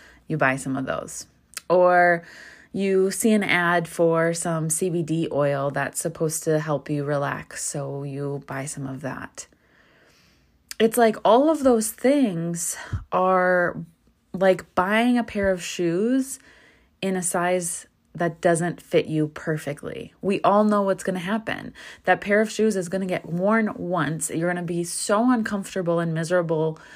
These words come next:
on the day that you wear them that the moment you get home, they get thrown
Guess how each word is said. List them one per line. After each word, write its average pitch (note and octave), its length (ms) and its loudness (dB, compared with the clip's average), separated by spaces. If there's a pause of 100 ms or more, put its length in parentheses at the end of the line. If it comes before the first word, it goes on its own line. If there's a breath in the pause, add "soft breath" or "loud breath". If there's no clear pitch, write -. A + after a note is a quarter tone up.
(200 loud breath)
on E3 100 -2
the D#3+ 100 0
day E3+ 160 2
that F#3+ 180 -2
you G3+ 120 -4
wear E3 260 -2
them F#3 400 -8 (680 soft breath)
that E3+ 420 0
the D#3+ 420 0 (220)
moment A#3+ 360 4
you G3 120 -2
get F#3 160 0
home, E3 260 -2
they D#3+ 140 -2
get - 180 -4
thrown A3+ 540 2